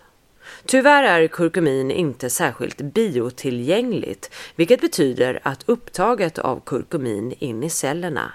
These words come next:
är lågt. Det finns steg man kan vidta för att bevet-, be-, förbättra biotillgängligheten. Slut på faktaruta. Ah, ah, ah.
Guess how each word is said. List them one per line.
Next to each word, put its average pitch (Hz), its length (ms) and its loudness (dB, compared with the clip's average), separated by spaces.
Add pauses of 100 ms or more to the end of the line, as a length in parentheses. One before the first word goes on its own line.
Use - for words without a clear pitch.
är 120 240 -6
lågt. - 760 -6 (380)
Det 208 220 4
finns 175 320 -4
steg 165 480 -2
man 120 160 -4
kan 117 200 -8
vidta 135 600 -4
för - 200 -6
att - 260 -12
bevet-, - 320 -4 (360)
be-, - 180 -4
förbättra - 760 -4 (160)
biotillgängligheten. 139 1400 -4 (1200)
Slut 160 680 -4
på - 320 -10
faktaruta. - 1500 -4 (340)
Ah, 135 200 -2 (360)
ah, 135 320 -8 (340)
ah. - 280 -6